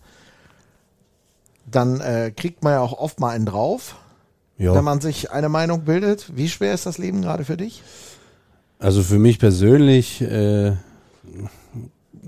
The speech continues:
Speaker 2: geht's mir, glaub ich, genauso wie allen Leuten da draußen, weil man ja auch irgendwo einfach ein bisschen, äh, fantechnisch an dem Ganzen hängt und dann ist es einfach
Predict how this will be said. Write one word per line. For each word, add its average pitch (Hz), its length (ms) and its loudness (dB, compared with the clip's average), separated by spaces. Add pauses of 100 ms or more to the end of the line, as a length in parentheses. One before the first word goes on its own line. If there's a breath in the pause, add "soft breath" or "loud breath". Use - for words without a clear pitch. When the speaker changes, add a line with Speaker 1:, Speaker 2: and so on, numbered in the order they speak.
(920)
Speaker 2:
geht's 120 200 2
mir, 120 120 4
glaub 117 180 6
ich, 113 80 2
genauso 117 320 2
wie 110 100 2
allen 113 200 0
Leuten 113 220 2
da 107 80 0
draußen, 120 480 0
weil 110 120 0
man 104 140 0
ja 104 100 0
auch 104 200 -4
irgendwo 110 360 -4
einfach 107 260 -2
ein 104 100 -2
bisschen, 104 500 -2
äh, 101 160 -4
fantechnisch 120 600 -4
an 117 60 -4
dem 120 160 -2
Ganzen 120 420 -6 (200)
hängt 127 360 0
und 107 300 -4
dann 98 80 -4
ist 107 120 -6
es 113 140 -2
einfach 107 320 -6